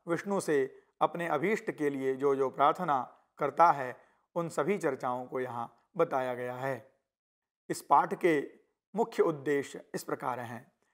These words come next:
सूक्तस्थानां मंत्राणां संहिता पाठम ज्ञास्यति।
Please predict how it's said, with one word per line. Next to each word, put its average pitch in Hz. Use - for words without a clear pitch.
सूक्तस्थानां 185
मंत्राणां 156
संहिता 170
पाठम 123
ज्ञास्यति। 139